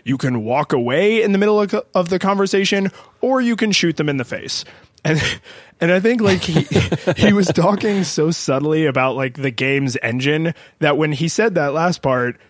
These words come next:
there's this, like, pause, and then you, the audience kind of, like, all at once realizes, like,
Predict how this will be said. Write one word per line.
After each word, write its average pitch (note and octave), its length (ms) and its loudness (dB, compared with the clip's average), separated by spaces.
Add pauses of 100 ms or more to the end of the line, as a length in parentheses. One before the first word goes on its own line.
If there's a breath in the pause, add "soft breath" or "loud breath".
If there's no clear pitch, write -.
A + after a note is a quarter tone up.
(120 soft breath)
there's D3+ 200 2
this, D#3 180 0
like, D3+ 180 -2
pause, F3 640 0 (120)
and C#3+ 240 0
then D#3+ 180 0
you, D3+ 240 0 (160)
the D3+ 220 -2
audience D3 480 2
kind D3 200 0
of, C3 120 -4
like, B2+ 260 -2 (200)
all D3 240 2
at B2 80 -2
once C#3+ 340 -2
realizes, C#3 640 2
like, C3 240 -2